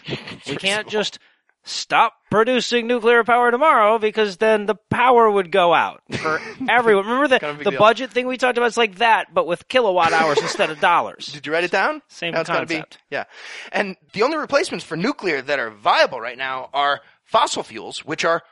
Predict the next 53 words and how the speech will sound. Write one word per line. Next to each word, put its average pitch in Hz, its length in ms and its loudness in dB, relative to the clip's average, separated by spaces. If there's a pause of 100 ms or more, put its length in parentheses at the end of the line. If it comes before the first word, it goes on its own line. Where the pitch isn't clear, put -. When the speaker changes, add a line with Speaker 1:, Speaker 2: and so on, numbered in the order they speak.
(420)
Speaker 1:
way 359 220 2
worse 190 280 0
for 165 120 -12
the 139 120 -6
environment, 117 380 -6
even 339 220 0
worse 339 180 2
than 311 120 -2
having 285 340 0
a - 60 -4
bunch 294 280 2
of 262 180 -6 (280)
nuclear 285 440 0
waste. 320 280 0
So 226 60 0
Speaker 2:
Yeah. 185 180 2 (160)
Speaker 1:
really 453 320 6
bad. 247 320 2 (120)
Speaker 2:
Double 185 240 0
plus 185 260 -2
on 180 200 0
good. 160 140 -2
Speaker 1:
<laughs> - 0 -
Which 165 300 -4
brings 156 260 -2
us 185 220 -2
to 147 200 -8
the 196 140 -6
bad 131 400 -4
liberal 330 260 2
idea. 123 320 -2 (560)
Nuclear 214 300 -6
power 302 380 4
is 143 380 -2
universally 330 580 2
evil 185 460 -6
and 190 320 -2
should 214 120 -4
be 180 60 -6
shut 175 200 0
down 165 180 0
immediately 294 440 -4
and 247 100 0
replaced 254 340 -2
with 233 180 -6
wind 349 240 0
power 277 320 2
from 226 220 -6
the 190 60 -4
beating 269 320 -2
of 220 80 -4
unicorn 170 440 -2
wings. - 380 -16